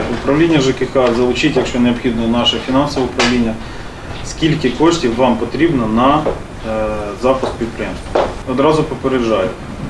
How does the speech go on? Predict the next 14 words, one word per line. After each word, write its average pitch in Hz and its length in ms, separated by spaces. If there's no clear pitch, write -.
юридичні 135 640
якісь 113 240
питання - 520
я 110 200
до 120 120
уваги 113 280
не 107 60
приймаю. 107 480
Два 147 220
питання. 127 500
Пакет 123 360
документів 117 560
для 117 100
ліцензії. 175 520